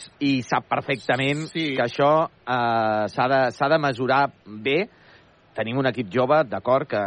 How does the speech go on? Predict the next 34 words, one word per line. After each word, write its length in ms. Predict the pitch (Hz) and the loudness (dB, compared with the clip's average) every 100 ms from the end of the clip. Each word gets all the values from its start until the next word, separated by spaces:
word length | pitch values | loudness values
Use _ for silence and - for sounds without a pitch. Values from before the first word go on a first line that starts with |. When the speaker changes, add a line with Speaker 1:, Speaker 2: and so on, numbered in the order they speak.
| 98 | -4
Speaker 1:
que 120 | 101 | -6
hi 80 | 107 | -6
ha 60 | |
molts 260 | 117 120 107 | -4 -4 -2
Speaker 2:
No, 60 | - | 0
Speaker 1:
jugadors 280 | 117 110 - | 2 2 0
que 40 | 180 | 0
Speaker 2:
no 60 | |
en 80 | 202 | 0
Speaker 1:
potser 260 | 180 135 131 | 0 2 2
Speaker 2:
dubto, 160 | 160 | 0
Speaker 1:
se'ls 140 | 131 120 | 0 -2
hi 60 | |
pot 180 | 127 131 | -4 -4
Speaker 2:
no 80 | 156 | -2
en 60 | 135 | -2
Speaker 1:
pujar. 200 | 202 139 | 2 2
Speaker 2:
dubto 220 | 190 175 160 | 2 -2 -6
del 100 | 147 | -4
jugador, 460 | 143 143 135 139 - | -4 -2 -2 -4 -4
dels 160 | 135 123 | -6 -4
jugadors, 460 | 131 127 135 113 - | -4 -2 -2 -4 -8
Josep 220 | 104 113 113 | -10 -8 -6
Vidal, 280 | 117 107 | -6 -4
no 100 | 117 | -4
en 100 | 165 | -6
dubto 280 | 143 131 113 | -6 -8 -8
de 120 | 107 | -8
que 100 | 113 | -8
això 160 | 98 120 | -10 -12
passarà, 460 | 117 117 113 107 85 110 | -12 -10 -8 -8 -8 -14
diguéssim, 420 | 104 104 104 85 - | -14 -14 -14 -16 -12
a 60 | 110 | -8
la, 160 | 110 | -8